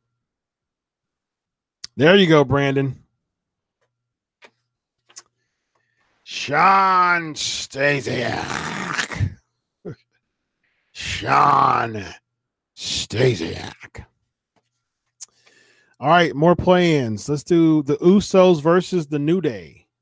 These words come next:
The Usos versus the New Day.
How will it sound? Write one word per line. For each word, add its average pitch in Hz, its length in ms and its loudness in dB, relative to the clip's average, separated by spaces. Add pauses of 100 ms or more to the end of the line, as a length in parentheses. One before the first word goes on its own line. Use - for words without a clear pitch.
(100)
The 101 220 -20 (160)
Usos 151 760 -2 (240)
versus 135 640 -4
the 113 160 -12
New 117 220 -8
Day. 69 320 -16